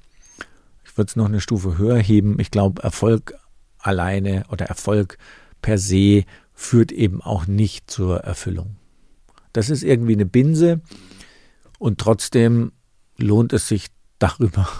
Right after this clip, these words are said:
<laughs> einmal nachzudenken. Äußere Leistung ersetzt nicht innere Klarheit.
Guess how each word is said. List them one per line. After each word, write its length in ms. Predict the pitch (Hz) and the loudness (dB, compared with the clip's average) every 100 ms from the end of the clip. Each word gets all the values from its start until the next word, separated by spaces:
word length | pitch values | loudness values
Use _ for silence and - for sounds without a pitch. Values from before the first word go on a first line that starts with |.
| - | -16
<laughs> 240 | - _ - | -20 _ -4
einmal 340 | 98 98 98 | -2 0 -2
nachzudenken. 680 | 95 95 - - 104 101 _ - _ _ _ _ _ | 0 -2 -4 -10 -10 -10 _ -20 _ _ _ _ _
Äußere 440 | 117 143 139 151 | 2 2 4 2
Leistung 680 | 117 92 139 156 - 147 143 | 4 2 2 0 0 -2 -2
ersetzt 540 | 123 104 120 131 - - | -2 0 2 0 -4 -2
nicht 380 | 143 143 - | 0 0 -2
innere 420 | - 117 113 104 - - | -6 -4 -4 -6 -10 -10
Klarheit. 480 | 95 92 87 120 | -8 -6 -8 -12